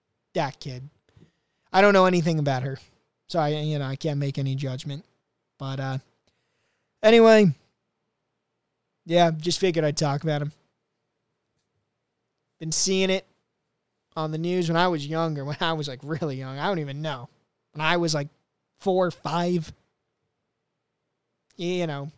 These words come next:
maybe six. <laughs> I don't even remember. That, uh, Aaron Carter was huge. But again, I really only knew him for I Like Candy. Let's see, he won, uh, awards really fucking young, too.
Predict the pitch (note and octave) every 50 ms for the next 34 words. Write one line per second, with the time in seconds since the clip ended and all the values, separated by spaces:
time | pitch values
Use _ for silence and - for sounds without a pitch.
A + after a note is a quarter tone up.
0 | _ _ _ _ _ _ D#3 D#3 D#3+ D#3+ D#3 - F#3 F3+ F#3 F3+ - - - D#3+
1 | E3 - - E3+ D#3 D#3+ - F#3 E3+ D#3+ D#3+ D3 D3 C#3+ D3 D3 - - - -
2 | - - G3+ F3 - - F#3 F3+ F#3 F#3 F3+ F3+ F3 E3+ E3 D#3+ D#3 D3+ D3+ D#3
3 | D#3+ E3 D#3+ E3+ - F#3 F#3 F#3 D#3+ D#3 - D#3 D#3+ D3+ C#3+ C3+ C3 C3 B2 -
4 | - - - - - C4 A3+ A3 G#3 F#3 D#3+ C#3+ C3+ C#3 D3 F3+ - - _ _
5 | _ _ _ _ _ _ _ _ _ _ _ _ _ _ _ _ _ _ _ _
6 | _ _ _ _ _ _ _ _ _ _ _ _ _ _ _ _ - G#3+ G3 G3+
7 | G3+ F#3+ F3+ F#3 F#3+ G3+ F#3+ F3 E3 D#3+ D3+ D3 C#3+ D3+ D3 C#3+ C3+ D3 - C#3
8 | C3 C#3 C3+ C3+ C3 - - - D3 C3+ C#3 C#3 C#3 C#3 - _ _ _ _ _
9 | _ _ _ _ _ _ _ _ _ _ _ _ _ _ _ _ _ _ _ _
10 | _ _ _ _ _ _ _ _ _ _ _ _ _ _ _ _ _ _ _ _
11 | _ _ _ _ _ - G3 F3 - - F#3 E3+ - F#3 G#3 C#4+ - _ C#4+ A3
12 | G3+ F3+ E3 D#3 D3+ D3+ D3 D3 C#3+ D3 D#3+ - _ _ _ _ _ _ _ _
13 | _ - C#3+ D3 C#3+ C#3+ C#3+ D#3 F3+ F3 C#3 C3+ C#3+ - C3+ D3+ F3 F3 D#3+ D3
14 | - - - - - - D3 C#3 C#3+ D3 D3+ D3+ C#3+ C#3 C#3+ - - D3+ D3 C#3+
15 | C3+ C3+ E3+